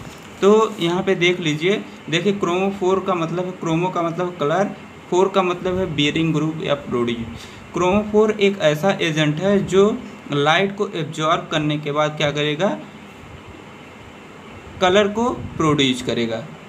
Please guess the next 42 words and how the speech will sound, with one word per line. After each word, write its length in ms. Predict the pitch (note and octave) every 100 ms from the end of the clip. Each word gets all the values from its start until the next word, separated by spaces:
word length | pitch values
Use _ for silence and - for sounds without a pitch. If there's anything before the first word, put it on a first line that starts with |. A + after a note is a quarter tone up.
| -
ठीक 140 | G3
है। 60 | G3
या 160 | E3+ E3+
तो 140 | F3+
आप 280 | F3+ F3+ F3
दूसरे 500 | D3+ B2+ D3 D#3+ F#3
वे 180 | F3+ F3+
में 160 | F3
बता 240 | D#3+ D#3 D#3+
सकते 300 | E3 E3 F3
हैं, 80 |
और 240 | - D3+ D#3
करके 280 | D#3+ D#3 D#3+
मैंने 260 | D3+ D3+
अगला 240 | C#3 C#3 D3+
एग्जा-, 600 | C#3+ C3+ C3+ - A#2 -
अगला 340 | C#3+ D#3 E3
definition 540 | D3+ C#3+ D3+ C#3 C3+ C3
दे 120 | B2
दिया 220 | B2+ C3
है। 180 | E3+ G#3 - - -
Chromophore 580 | E3 F3 G#3 G#3 G3+ G3+
एक 280 | G3 G3 G3
unsaturated 840 | E3 F3 F3 D#3+ D#3+ D3 C#3+ D#3+ D3+
group 280 | C3 C3 A#2+
है, 60 |
मैंने 240 | C3+ C#3+ D#3+
बताया 340 | D#3 D#3 E3+
ना, 80 | G3+
या 280 | F#3+ D#3 E3
तो 140 | E3
इसमें 260 | E3 E3+ D#3+
double 260 | C#3 D3+
bond 340 | F3 E3 E3+ D#3+
रहेंगे 420 | E3 F3+ G#3+ C#4 -
या 120 | D3+
triple 380 | D#3 D#3 C#3+ C#3+
bond, 340 | C3 B2 A#2+ A#2
इसी 260 | D3 F3+
को 120 | F3
अनसैचुरेटेड 880 | F3 D#3 D3 D3 B2 B2 A#2+ A#2 A2
कहेंगे, 380 | A#2+ A#2 A2+ -